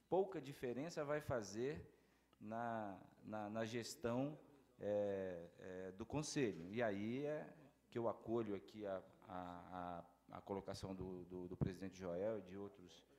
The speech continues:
é, que aqui se manifestaram, no sentido da gente, é, trabalhar por uma,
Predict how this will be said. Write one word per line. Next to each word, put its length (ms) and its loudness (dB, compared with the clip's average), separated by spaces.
é, 360 -2
que 80 -4
aqui 180 -6
se 140 -10
manifestaram, 760 -2
no 60 -6
sentido 540 -6
da 140 2
gente, 440 -2
é, 440 -2
trabalhar 840 0
por 200 0
uma, 800 2